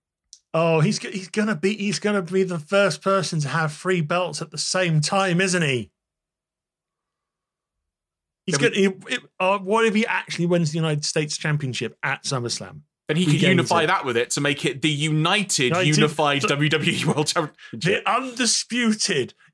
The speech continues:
Speaker 1: United States W W E World Universal Championship.
Speaker 2: Oh, my
Speaker 1: Oh,
Speaker 2: word.
Speaker 1: they could actually do it.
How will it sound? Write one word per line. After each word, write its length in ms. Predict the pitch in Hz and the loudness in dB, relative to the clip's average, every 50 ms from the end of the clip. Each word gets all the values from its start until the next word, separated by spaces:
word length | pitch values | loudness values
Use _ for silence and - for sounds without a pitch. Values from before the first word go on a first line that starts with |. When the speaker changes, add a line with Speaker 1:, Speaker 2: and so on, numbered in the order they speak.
| _ - | _ -2
Speaker 1:
United 680 | 143 196 196 175 - 214 196 - - - 226 165 - | 0 2 2 2 0 0 -2 -2 -2 -2 -2 0 0
States 560 | - - - - 196 202 175 147 - - - - - | 0 -2 0 0 0 0 0 -2 -4 -8 -8 -4 -2
W 420 | 180 175 175 - - 233 196 185 | 0 0 0 0 2 2 2 2
W 480 | 185 190 208 214 190 190 185 180 180 175 | 2 0 0 0 0 2 2 4 4 4
E 220 | 180 175 156 135 | 2 2 2 0
World 500 | 131 127 160 185 202 202 185 185 180 160 | 0 0 2 2 2 2 2 2 0 0
Universal 680 | 185 202 220 202 185 175 156 196 190 202 190 196 180 151 | 0 0 2 2 0 0 0 0 0 0 0 -2 -6 -10
Championship. 1040 | 151 - 202 220 165 151 - - - - - 147 - - - - - - - 156 - _ - - - _ _ - | -8 -4 -4 -4 -4 -6 -10 -16 -12 -8 -8 -8 -8 -10 -12 -12 -12 -12 -14 -16 -14 _ -20 -20 -20 _ _ -10
Speaker 2:
Oh, 180 | 107 107 104 | -8 -6 -4
my 260 | 101 98 92 90 90 87 87 87 | -4 -4 -4 -6 -8 -8 -2 0
Speaker 1:
Oh, 340 | 160 180 175 170 175 175 170 | 2 4 4 4 4 2 0
Speaker 2:
word. 140 | 98 - - _ _ _ - | -2 -6 -10 _ _ _ -2
Speaker 1:
they 140 | 175 175 156 | -2 -2 -2
could 300 | 147 - - 175 165 156 | -2 -2 0 0 0 0
actually 420 | 156 151 151 151 - - 143 135 | 0 -2 -4 -6 -6 -4 -4 -2
do 200 | 131 147 143 127 | 2 2 2 2
it. 160 | 117 110 - | 2 0 -2